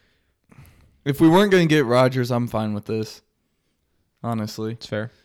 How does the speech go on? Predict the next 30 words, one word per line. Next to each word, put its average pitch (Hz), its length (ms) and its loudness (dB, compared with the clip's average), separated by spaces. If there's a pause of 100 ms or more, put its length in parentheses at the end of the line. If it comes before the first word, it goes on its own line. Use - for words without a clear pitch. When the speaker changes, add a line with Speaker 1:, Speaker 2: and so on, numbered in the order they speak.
(160)
Speaker 1:
I 117 60 -10
mean, 110 400 -6 (800)
Speaker 2:
Boy 139 120 4
can 123 120 -6
win 107 160 -4
games. 113 440 -6
Speaker 1:
Yeah, 127 260 2
he, 135 300 -2 (320)
he'll 151 120 -4
find 147 220 0
a 131 40 0
way 123 120 2
to 120 80 2
win. 120 480 -2 (140)
I 127 100 -6
think 139 200 -2
he's 120 100 -6
gonna 123 180 -4
be 120 80 -2
good 117 180 -2
with 117 120 -4
McDaniels. 113 680 -4
Speaker 2:
I 113 40 -6
think 120 240 -6
he's 117 180 -6
on 113 500 -8 (260)
the 113 120 -10
same 104 320 -10
tier 104 300 -8
as 104 420 -12